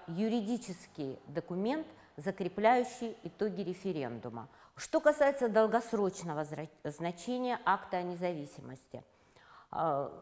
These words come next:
вы знаете, вот даже первые фразы акта о независимости, э,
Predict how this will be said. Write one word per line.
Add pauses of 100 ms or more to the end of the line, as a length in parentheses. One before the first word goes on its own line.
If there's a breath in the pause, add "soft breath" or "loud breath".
(120)
вы
знаете,
вот
даже
первые
фразы
акта
о
независимости, (760 loud breath)
э,